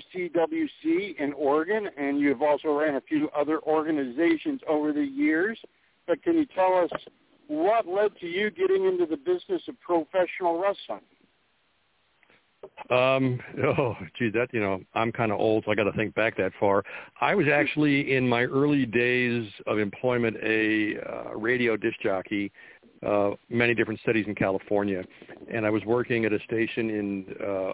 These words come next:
Speaker 2: unbeautiful Stockton, California, in the ungreat Central <laughs> Valley, as they say, the armpit of California. And, uh,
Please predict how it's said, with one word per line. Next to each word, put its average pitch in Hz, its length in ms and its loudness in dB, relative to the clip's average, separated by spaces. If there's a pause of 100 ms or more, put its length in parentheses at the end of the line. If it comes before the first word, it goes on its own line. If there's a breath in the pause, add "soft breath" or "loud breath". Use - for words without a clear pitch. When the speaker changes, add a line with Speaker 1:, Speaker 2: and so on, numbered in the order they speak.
Speaker 2:
unbeautiful 117 580 0
Stockton, 117 500 -2
California, 101 600 -2
in 107 200 -4
the 104 120 -2
ungreat 104 480 -2
Central 101 300 -2
<laughs> - 0 -
Valley, 98 380 2
as 95 120 0
they 92 240 -6
say, 95 260 -2 (420 loud breath)
the 113 120 4
armpit 110 320 2
of 104 180 -2
California. 90 640 -4 (540 loud breath)
And, 117 600 2
uh, 110 320 4